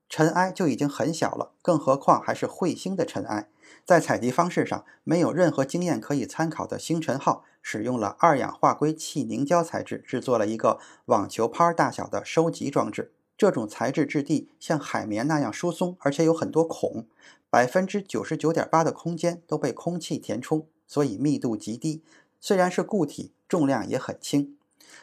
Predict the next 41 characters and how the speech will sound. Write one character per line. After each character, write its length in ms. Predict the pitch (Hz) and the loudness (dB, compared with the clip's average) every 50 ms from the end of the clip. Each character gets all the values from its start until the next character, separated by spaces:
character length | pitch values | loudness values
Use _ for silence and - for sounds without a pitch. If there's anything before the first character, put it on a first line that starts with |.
| _ _ | _ _
当 160 | - 190 196 196 | 2 2 2 4
探 200 | - 202 180 160 | 4 2 2 4
测 120 | - 170 | 4 2
器 240 | 143 - - 170 139 | 2 2 0 -2 -4
从 240 | - - 135 143 139 | -2 -2 -4 -4 -2
彗 200 | - 190 156 139 | 0 0 0 0
星 180 | - 175 180 | -2 -2 -2
的 100 | 165 - | -2 -2
彗 240 | - - 185 160 131 | -2 -2 -2 -2 0
发 200 | - 156 139 117 | 0 -2 -2 -2
飞 220 | - - - 180 185 | -2 -2 -2 -2 2
过 200 | - 190 139 113 | 4 4 4 4
时， 240 | - - - - - _ _ _ _ _ | 2 -2 -8 -10 -10 _ _ _ _ _
星 220 | - - 208 208 | -8 -4 -4 -2
辰 180 | - - 139 143 | 0 0 2 4
号 240 | 165 180 139 - - | 6 6 4 4 0
就 160 | - 160 139 | -2 -2 -2
迎 220 | 117 - 120 123 156 | -2 -2 -2 -2 -2
面 220 | 185 190 151 127 | 0 0 -2 -2
展 160 | - 104 85 | -2 -4 -6
开 160 | - - 135 | -4 -4 -2
这 140 | 139 165 156 | 0 0 0
个 160 | 135 110 110 | 0 -2 -2
收 240 | - - - 175 175 | 0 2 2 2 2
集 160 | 165 - 120 | 0 -4 -4
装 200 | 123 - 165 175 | 0 2 2 2
置， 240 | 175 - - - - _ _ _ _ _ _ _ _ | 2 -2 -6 -6 -6 _ _ _ _ _ _ _ _
把 160 | - 113 107 | 2 4 4
被 220 | - - 160 147 | 4 4 4 4
气 240 | 143 - - - 165 | 2 0 -4 -2 0
凝 200 | 143 131 135 151 | 0 2 0 0
胶 220 | 160 - 180 170 165 | 2 4 4 4 4
拦 220 | 151 113 120 143 | 4 2 2 0
住 120 | 143 175 | -2 -4
的 160 | 151 127 - - | -4 -6 -6 -8
尘 240 | - - - 117 | -6 -6 -4 -2
埃 220 | 135 143 151 160 156 | 0 2 0 0 0
收 240 | - - - 185 185 | -2 -4 -4 -4 -4
集 160 | 165 - 143 | -4 -6 -8
起 160 | 147 - - | -8 -6 -6
来。 220 | 101 98 98 - | -4 -4 -6 -8